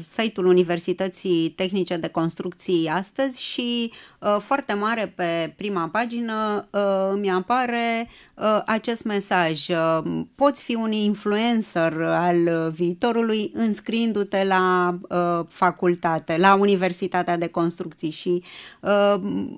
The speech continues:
recunosc că m-a intrigat, uh, puțin acest, uh, mesaj. Cum poți fi, de fapt, un influencer al, uh, viitorului ca absolvent al unei facultăți tehnice?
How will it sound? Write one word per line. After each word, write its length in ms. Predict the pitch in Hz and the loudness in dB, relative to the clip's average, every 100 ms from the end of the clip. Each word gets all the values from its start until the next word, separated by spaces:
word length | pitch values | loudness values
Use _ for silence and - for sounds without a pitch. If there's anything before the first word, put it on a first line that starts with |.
| - - | -16 -12
recunosc 520 | - 247 285 330 330 330 | -2 0 4 4 4 2
că 100 | 320 | 2
m-a 140 | 294 277 | 2 4
intrigat, 720 | 269 - 240 233 262 226 - | 2 2 2 4 6 6 4
uh, 160 | 185 175 | 2 2
puțin 360 | 185 170 196 180 | 0 0 2 2
acest, 500 | 175 175 175 175 - | 2 2 -2 -2 -4
uh, 240 | 190 175 175 | 0 2 2
mesaj. 540 | 170 170 - 196 262 - - - _ - | 0 -2 0 0 0 -2 -10 -20 _ -10
Cum 200 | 349 381 | -8 0
poți 300 | 392 359 - | 2 2 2
fi, 220 | - 226 | 0 2
de 140 | 175 | 4
fapt, 340 | 180 214 196 - | 4 4 2 2
un 200 | 214 - - | -2 -4 0
influencer 880 | 220 208 208 202 196 247 254 214 | 2 4 4 4 6 4 2 2
al, 200 | 185 190 | 6 6
uh, 340 | 208 202 190 180 | 4 4 6 4
viitorului 600 | 180 180 180 240 269 269 | 2 -2 0 0 0 -2
ca 260 | - 262 247 | 0 2 4
absolvent 600 | 240 - 254 233 262 277 | 2 2 0 0 2 2
al 120 | 277 | 2
unei 200 | 269 262 | 0 0
facultăți 840 | 262 247 240 247 233 247 247 247 - | 0 0 0 -2 -4 -2 -2 -4 -4
tehnice? 840 | 240 233 190 180 175 151 - 147 | -4 0 0 2 0 -2 -4 -10